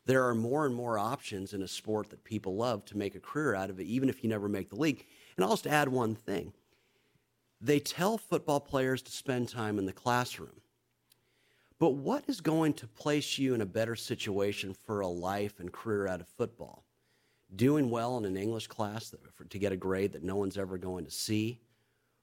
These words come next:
or maybe m-, getting an, uh, getting an interception in the game between Alabama and Auburn, even though you're never gonna play in the N F L, you have access to boosters for the rest of your life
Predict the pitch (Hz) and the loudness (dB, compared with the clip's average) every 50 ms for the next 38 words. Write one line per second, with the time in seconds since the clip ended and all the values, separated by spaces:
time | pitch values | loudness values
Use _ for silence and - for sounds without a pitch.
0 | _ _ _ _ _ - 101 101 107 107 107 101 104 101 104 107 113 113 107 - | _ _ _ _ _ 0 2 4 4 4 4 4 2 2 2 2 2 0 -2 -4
1 | - - 71 85 104 110 - - 104 104 107 104 104 104 101 101 104 90 78 90 | -6 -10 -6 -4 -4 -4 -4 -2 0 0 2 4 4 4 4 2 2 0 -2 -4
2 | 92 90 87 - - - - 107 107 101 104 101 101 101 101 101 101 95 92 90 | -4 -4 -6 -10 -14 -18 -4 -2 0 0 2 2 2 2 2 0 0 -2 -4 -6
3 | - - - 110 110 - - - 101 87 87 90 87 - - - 101 101 95 95 | -6 -2 -2 0 0 -2 -2 -4 -6 -6 -6 -10 -12 -14 -10 -4 -2 0 0 0
4 | 90 98 101 104 104 104 98 95 - - 101 95 90 95 98 98 98 90 98 98 | 0 2 2 2 2 0 0 -2 -4 -4 -4 -2 -2 -2 -2 -2 -2 -4 -4 -6
5 | 95 98 95 92 92 90 92 104 107 98 98 98 95 127 170 185 196 165 139 127 | -4 -4 -4 -4 -2 -2 -2 0 0 0 0 0 2 4 4 6 6 4 4 6
6 | 151 165 147 160 170 147 143 131 120 - - 139 131 117 113 113 113 107 107 101 | 4 6 6 4 4 2 0 0 0 -2 -2 -2 0 2 0 0 2 0 -2 -4
7 | - - 131 131 127 117 98 - _ _ _ _ _ _ _ _ _ _ _ 117 | -4 -6 -4 -4 -2 -4 -4 -8 _ _ _ _ _ _ _ _ _ _ _ 0
8 | 147 202 240 247 180 208 214 190 127 98 95 113 131 147 - - - 123 110 - | 2 2 2 2 2 0 0 0 0 0 -2 -2 -2 -2 -4 -4 -2 -2 -2 -2
9 | - 110 85 80 85 101 127 123 - - 95 90 90 - - 107 98 101 95 101 | -6 -8 -6 0 2 2 2 2 0 -4 -8 -8 -8 -6 -8 -6 -4 -2 0 0
10 | 104 107 107 - - 95 98 98 98 90 90 101 107 107 101 92 92 | 0 0 -2 -6 -10 -6 -4 -4 -2 -2 -2 -2 0 0 -2 -2 -4